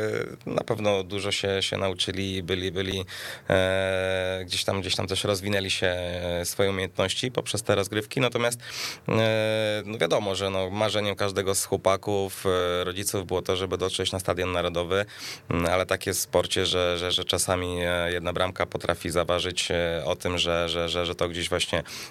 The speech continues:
inny zespół, e, przejdzie dalej do kolejnego etapu. To też jest specyfika turnieju, prawda? No to też nie jest, nie jest liga, gdzie, gdzie ewentualnie jakieś tam jeden niepowodze-, jedno niepowodzenie można nadrobić, tylko tutaj jest to specyfika turniejowa.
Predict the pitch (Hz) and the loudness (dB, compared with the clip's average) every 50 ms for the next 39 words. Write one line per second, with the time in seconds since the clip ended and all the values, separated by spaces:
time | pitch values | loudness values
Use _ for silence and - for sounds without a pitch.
0 | - - 92 98 95 95 87 92 92 - - - 90 90 87 87 87 87 87 87 | 0 2 2 4 2 2 2 2 0 0 -2 -2 -2 0 0 2 2 2 2 2
1 | 87 90 87 87 85 85 82 - - 95 92 90 90 90 85 87 92 98 95 95 | 0 0 0 0 -2 -2 -2 -2 0 0 0 0 0 0 0 2 2 2 0 0
2 | 87 - 90 87 87 90 85 87 87 - 95 95 - - 143 - 131 120 113 - | 0 0 0 0 2 0 0 0 0 2 2 0 2 0 -2 -2 0 0 0 0
3 | - 113 - - 117 113 - 110 - 120 - 113 110 - 107 110 110 92 90 85 | 0 0 0 2 2 2 0 -2 -2 2 2 2 2 2 0 0 2 2 2 0
4 | 80 - 82 80 80 87 90 90 87 87 - 85 - 92 87 - - 92 90 92 | -2 -2 -2 -2 0 0 0 0 0 -2 -4 -2 -2 0 0 0 0 0 2 2
5 | 90 85 - 85 85 87 87 - - - - 90 87 95 110 117 113 104 92 90 | 0 0 -2 -2 -2 -2 0 0 -2 -2 0 0 0 0 2 2 2 2 2 0
6 | 95 98 95 92 - - - - - - - 95 92 101 95 95 98 92 - 95 | 0 0 0 -2 -4 -10 -16 -16 -14 -10 -2 2 4 4 4 4 2 0 2 0
7 | 95 95 92 90 85 - - - 98 95 95 98 92 95 95 98 95 95 95 95 | 0 2 0 -2 -2 -2 0 2 2 2 2 0 0 0 0 0 0 -2 -2 -2
8 | 92 92 - 98 92 98 92 85 92 95 98 101 104 101 92 - 87 90 92 92 | -2 -2 -2 -2 0 0 0 0 0 0 0 0 0 -2 -2 -2 -2 -2 0 0
9 | 98 95 92 95 95 92 92 95 95 95 90 85 87 95 90 90 98 - - 98 | 0 0 0 0 -2 0 0 0 0 0 -2 0 0 0 0 0 -2 -4 -4 -2
10 | 90 95 90 95 90 90 92 95 90 87 - - - 92 85 - - 98 - - | 0 0 0 0 2 0 2 2 2 0 -2 -2 -2 -2 -2 0 -2 -2 0 -2
11 | - - - - 95 - 107 95 98 95 95 104 123 143 175 - | -4 -2 0 0 2 2 2 0 0 2 2 2 2 2 0 0